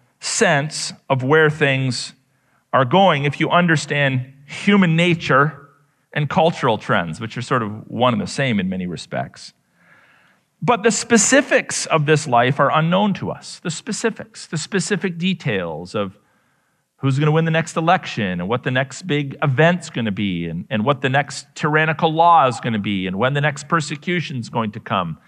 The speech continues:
We don't know those details. But we do know the end of the story.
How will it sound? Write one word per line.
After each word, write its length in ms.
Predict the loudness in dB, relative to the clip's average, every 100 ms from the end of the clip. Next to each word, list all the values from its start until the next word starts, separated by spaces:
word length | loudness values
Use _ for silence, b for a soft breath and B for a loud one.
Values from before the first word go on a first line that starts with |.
| b b b b b b b _
We 160 | -6 0
don't 140 | 2
know 140 | 2 4
those 220 | 4 2
details. 640 | 0 0 0 0 -4 -12 -20 _ _ _ _ _ _ _ _ _ _ _ _
But 260 | 2 2 4
we 140 | 4
do 240 | 6 6 6
know 280 | 6 4 4
the 300 | 2 -2 -4 -2
end 500 | 4 6 6 4 2 -2 -12 _ _ _ _ _ _ _ _ -2
of 160 | 0 0
the 80 | -4
story. 600 | 0 4 6 6 2